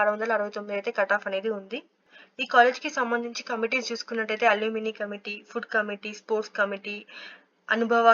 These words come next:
కమిటీ, బ్రాండింగ్ కమిటీ, కన్ఫ్లుయెన్స్, అలాగే ప్లేస్‌మెంట్స్ కమిటీస్ అయితే ఉన్నాయి. అలాగే క్లబ్స్ కి సంబంధించి చూసుకున్నట్టయితే the robotics club, ఎయిట్ బీట్, అకియం, ఆక్ష్, లిటరేచర్ క్లబ్, మూవీస్ క్లబ్, ఆర్ట్ క్లబ్, డాన్స్ క్లబ్, జీడీఎస్సీ, డిబేట్ క్లబ్, lean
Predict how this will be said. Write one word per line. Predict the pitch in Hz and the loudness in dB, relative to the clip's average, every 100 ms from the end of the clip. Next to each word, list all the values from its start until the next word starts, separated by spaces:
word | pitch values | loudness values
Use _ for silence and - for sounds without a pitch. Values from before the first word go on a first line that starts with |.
| 226 | 6
కమిటీ, | 208 208 214 214 | -2 -2 -10 -10
బ్రాండింగ్ | 202 196 214 226 226 | -4 -4 -2 -4 -4
కమిటీ, | 208 202 202 202 _ - | -6 -6 -10 -12 _ -4
కన్ఫ్లుయెన్స్, | 214 214 233 226 214 214 - - | -2 -2 -4 -2 -2 -6 -16 -10
అలాగే | 214 214 226 | -4 -2 -2
ప్లేస్‌మెంట్స్ | 220 214 240 226 214 | -4 -4 -4 -2 -2
కమిటీస్ | 208 214 214 | -2 -6 -6
అయితే | 202 214 208 | -6 -4 -6
ఉన్నాయి. | 202 196 247 - 214 | -4 -2 -2 -4 0
అలాగే | 226 214 226 - | 0 0 -2 2
క్లబ్స్ | 208 - 269 | 2 0 -10
కి | 254 | -8
సంబంధించి | 220 220 226 220 | -6 -8 -8 -10
చూసుకున్నట్టయితే | 202 - 208 196 196 233 220 | -12 -8 -6 -6 -2 0 0
the | 202 | 0
robotics | 196 214 208 - - | -2 -6 -8 -16 -2
club, | 202 196 - 208 | 2 2 0 0
ఎయిట్ | 208 208 214 | 0 0 -12
బీట్, | 208 - - 208 | -12 -14 -14 -10
అకియం, | 226 220 202 220 - - - - _ - 320 | -4 -2 -2 -6 -20 -20 -20 -20 _ 2 6
ఆక్ష్, | 311 - - - _ _ _ 214 | 6 2 -12 -12 _ _ _ -4
లిటరేచర్ | 220 233 226 226 220 | 2 2 2 -4 -2
క్లబ్, | 208 202 202 214 | 2 2 0 -4
మూవీస్ | 220 220 226 - | -2 -2 -4 -4
క్లబ్, | 208 202 - 208 208 | 0 0 2 6 6
ఆర్ట్ | 208 - | 4 -2
క్లబ్, | 208 202 - 196 | 0 0 -2 0
డాన్స్ | 202 208 - | 0 0 -4
క్లబ్, | 208 202 190 214 | -4 -4 -4 -8
జీడీఎస్సీ, | 214 220 202 202 - 208 196 | -6 -6 -8 -10 -10 -10 -8
డిబేట్ | 208 220 214 - | -2 -2 -2 0
క్లబ్, | 202 202 202 _ - 220 | 2 2 0 _ -10 -2
lean | 226 | -2